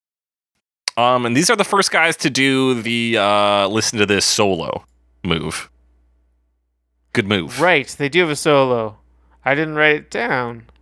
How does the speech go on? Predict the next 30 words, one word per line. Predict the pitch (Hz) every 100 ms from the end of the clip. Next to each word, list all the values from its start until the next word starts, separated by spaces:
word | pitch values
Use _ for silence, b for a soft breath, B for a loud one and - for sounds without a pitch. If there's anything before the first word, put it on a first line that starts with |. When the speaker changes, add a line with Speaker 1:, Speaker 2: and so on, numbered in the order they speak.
| _ _ _ _ _ _ _ b b -
Speaker 1:
Around | 113 120 147 156
one | 135 -
forty. | - 113 123 160 - _ _ _ _ _ _ _ _ _ _ _ _ _ _ _ _ _ _ _
Speaker 2:
Yeah, | - 139
and | 127
it's | 165
like | 196
a | 160
picking | 185 190 165
on | 165 160
solo. | 165 139 120 117 113 - b b b b
Speaker 1:
Yeah. | 107 165 170 110 87 78 98 b b b b b
Speaker 2:
'Cause | -
they're | 127
picking | 117 151 - 104 - _ _ _ _
Speaker 1:
They're | -
picking | - 117 117
Speaker 2:
on |
Speaker 1:
on | 120 104
for | -
Speaker 2:
strings. | 78 123
Speaker 1:
sure. | 107 98 78 - _ _ _ _ _ _ _ _ _ _ _ _ _ _ _ _ _ _ _ _ _ _ _ _ _ _ _ _ _ _ _ _ _ _ -
Speaker 2:
But | 147
that's | 214 -
how | 208
this | 160 147
song | 139 117
made | 110 107
me | 104
feel. | 101 110 107 101